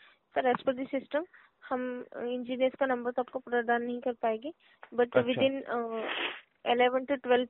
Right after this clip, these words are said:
Speaker 1: P M के बीच में sir, eleven A M to twelve P M के बीच में इंजीनियर को विजिट करवाया जाएगा आपके इशू को resolve करने के लिए सर।
Speaker 2: अच्छा, तो आप कह रही हैं कि आठ बजे से लेकर बारह बजे तक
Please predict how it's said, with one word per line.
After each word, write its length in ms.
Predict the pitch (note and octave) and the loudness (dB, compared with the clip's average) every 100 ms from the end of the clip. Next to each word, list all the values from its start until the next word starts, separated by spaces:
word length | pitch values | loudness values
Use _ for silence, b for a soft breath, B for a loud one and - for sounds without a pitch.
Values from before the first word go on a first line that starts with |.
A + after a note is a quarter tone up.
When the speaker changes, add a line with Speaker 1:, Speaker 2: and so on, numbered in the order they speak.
| - | -4
Speaker 1:
P 160 | B3 A#3+ | 0 2
M 120 | B3 | 2
के 80 | B3+ | -2
बीच 260 | A#3+ A3 | -4 -4
में 100 | A#3 | -6
sir, 300 | A#3 - - | -2 -2 2
eleven 260 | A3+ A3 A#3 | 4 4 4
A 180 | A3+ A3+ | 2 0
M 100 | A#3 | -4
to 140 | A#3 | -2
twelve 240 | A3+ A3 A#3+ | -2 -2 -2
P 160 | A3+ | -2
M 60 | A3+ | -2
के 80 | A#3 | -4
बीच 200 | A3+ - | -6 -2
में 80 | C#4 | -2
इंजीनियर 320 | A#3 A3+ A3+ | 0 -2 -2
को 120 | A#3 | -6
विजिट 320 | A3 A3 G#3+ | -4 -4 -4
करवाया 380 | - A3 G#3+ G#3+ | -2 0 2 0
जाएगा 380 | G#3+ G#3+ A3 D4+ _ - | 0 -4 -4 -12 _ -14
आपके 260 | A3+ A#3+ | -12 -10
इशू 160 | A#3 A#3 | -10 -8
को 100 | A#3 | -6
resolve 340 | A#3 A3+ G#3+ | -6 -6 -8
करने 260 | A3 G#3+ G#3+ | -8 -12 -10
के 100 | A3 | -10
लिए 120 | A3 | -10
सर। 180 | - D#4 _ _ _ _ _ _ - | -12 -20 _ _ _ _ _ _ 0
Speaker 2:
अच्छा, 380 | B2+ - - - | 0 -2 -8 -6
तो 140 | - | -6
आप 340 | - B2+ C3 - | 0 2 2 0
कह 140 | C3 | 0
रही 160 | B2 B2+ | 0 0
हैं 380 | C3 D#3 F3 F3 | 0 0 0 -2
कि 500 | - D3 D#3+ F3 - | -2 2 2 0 2
आठ 300 | A2 B2 C#3 | 6 6 4
बजे 280 | C3+ B2 B2+ | 0 2 0
से 160 | B2 B2 | 0 0
लेकर 360 | A#2 A2+ C#3+ | 0 0 0
बारह 520 | D3+ A#2 G#2 A#2+ C#3 | 2 6 8 8 8
बजे 400 | C3+ A#2+ A#2+ B2+ | 4 2 0 0
तक 260 | C3 B2 | 0 0